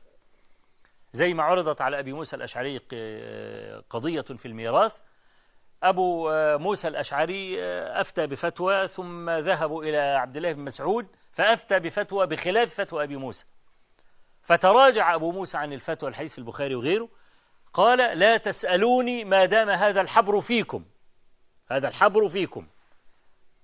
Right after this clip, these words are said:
وقصة عبد الله بن مسعود وأبو موسى الأشعري برضه في التسبيح بالحصى والكلام ده. أرجأ أبو موسى الأشعري أن ينكر على الذين يسبحون بالحصى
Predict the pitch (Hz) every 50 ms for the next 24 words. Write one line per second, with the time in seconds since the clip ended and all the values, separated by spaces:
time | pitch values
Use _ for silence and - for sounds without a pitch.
0 | _ _ _ _ _ - 123 160 185 175 - 247 214 - - 185 - 165 156 143
1 | 160 185 190 170 170 156 - - 185 175 165 151 151 185 160 - 151 143 139 -
2 | 165 165 160 156 175 156 156 143 - - 160 160 - 170 160 160 147 139 120 -
3 | 170 165 - 160 147 120 196 202 226 233 185 110 - _ _ _ _ _ _ _
4 | _ _ _ _ _ _ _ - _ _ _ _ _ _ _ _ - 226 269 254
5 | 240 175 175 196 185 185 185 180 165 151 170 175 226 254 240 - 190 170 165 -
6 | - 170 156 147 156 156 175 226 269 247 - 220 202 180 180 185 185 175 170 170
7 | 220 240 220 196 160 - 180 156 147 139 180 202 185 175 165 160 - - 170 160
8 | - 214 220 240